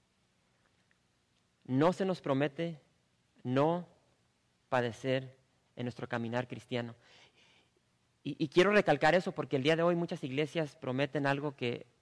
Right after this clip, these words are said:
el Señor Jesucristo nunca ha prometido a su iglesia. Prometen una, una vida cristiana sin padecimientos, sin tribulación, sin sufrimiento,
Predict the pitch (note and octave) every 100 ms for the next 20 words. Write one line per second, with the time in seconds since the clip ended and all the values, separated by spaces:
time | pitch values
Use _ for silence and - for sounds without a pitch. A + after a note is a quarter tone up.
0 | - A#2 B2+ C3 C#3+ B2+ C3+ C3+ C3 C3+
1 | C#3 C3+ C3 C3 B2 B2+ C3 B2+ B2 E3+
2 | E3+ C#3 - _ _ _ _ _ _ _
3 | - A#2+ C3+ D#3 D#3 D3 - - C#3 D3+
4 | D3+ C3+ - - - - E3 D3+ D#3 E3+
5 | D#3+ C3+ - C#3+ D3+ E3+ D3 _ _ C3+
6 | B2+ A#2+ B2+ B2+ - A#2+ C#3+ D#3 E3 D#3
7 | - - - B2+ B2 B2 B2 A#2+ A#2 -
8 | C#3 D3 D#3 - - - - C#3 C3 C3
9 | _ _ - - C3+ C3+ B2 C3+ D3+ F3